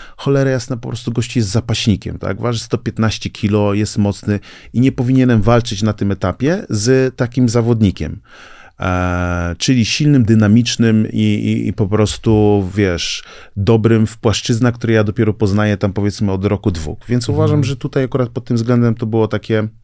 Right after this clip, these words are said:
Speaker 1: nie chcę mówić, że niesprawiedliwe, ale niepotrzebne. Totalnie jakby
Speaker 2: W sensie,
Speaker 1: nie,
Speaker 2: że to z-,
Speaker 1: że ta
Speaker 2: ze-,
Speaker 1: walka,
Speaker 2: zestawienie było
Speaker 1: tak, że to
Speaker 2: niepotrzebne.
Speaker 1: wy-, ze-, zestawienie było niepotrzebne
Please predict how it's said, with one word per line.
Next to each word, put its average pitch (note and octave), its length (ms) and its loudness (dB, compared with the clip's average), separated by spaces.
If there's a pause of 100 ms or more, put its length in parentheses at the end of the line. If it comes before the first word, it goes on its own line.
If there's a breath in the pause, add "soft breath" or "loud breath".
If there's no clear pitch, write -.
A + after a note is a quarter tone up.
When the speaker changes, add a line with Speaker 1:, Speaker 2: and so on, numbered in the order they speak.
(800 loud breath)
Speaker 1:
nie - 40 -20
chcę - 140 -8
mówić, A#2+ 220 0
że A2 80 0
niesprawiedliwe, A2+ 640 -2
ale C#3 140 -2
niepotrzebne. A2 800 -2 (160)
Totalnie B2+ 440 0
jakby A#2 160 0
Speaker 2:
W A#2 120 4
sensie, B2 120 2
Speaker 1:
nie, A#2 60 4
Speaker 2:
że A#2 100 4
to A#2+ 400 4
z-, G2+ 60 -2
Speaker 1:
że G#2+ 180 2
ta C3+ 100 4
Speaker 2:
ze-, B2+ 80 4
Speaker 1:
walka, C3+ 260 4
Speaker 2:
zestawienie C#3+ 400 2
było G#2 140 4
Speaker 1:
tak, G#2 220 -2
że B2 160 2
to E3+ 100 0
Speaker 2:
niepotrzebne. C#3+ 440 0
Speaker 1:
wy-, D3+ 80 -4
ze-, B2+ 120 -6
zestawienie D3+ 480 2
było D3+ 180 4
niepotrzebne D3+ 840 2